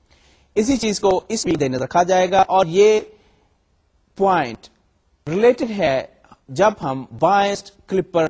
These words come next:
نیٹورکس کو استعمال کر رہے ہوتے ہیں۔ جب ہم بائسڈ کلپرز کا ذکر کرتے ہیں تو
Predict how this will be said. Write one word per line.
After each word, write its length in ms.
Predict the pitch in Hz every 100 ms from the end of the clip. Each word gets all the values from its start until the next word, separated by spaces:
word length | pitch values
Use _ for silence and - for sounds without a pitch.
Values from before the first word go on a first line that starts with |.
| -
نیٹورکس 540 | 151 196 - 143 131
کو 180 | - 135 156
استعمال 300 | 143 120 120
کر 180 | 160 170
رہے 200 | 135 113
ہوتے 260 | 95 - 98
ہیں۔ 120 | - _ _ _ _ _ -
جب 180 | 214 240
ہم 280 | 214 196 175
بائسڈ 400 | 131 233 269 -
کلپرز 420 | 202 190 170 160
کا 100 | -
ذکر 240 | 143 190 240
کرتے 260 | 208 175
ہیں 240 | 175 165 151
تو 100 | 156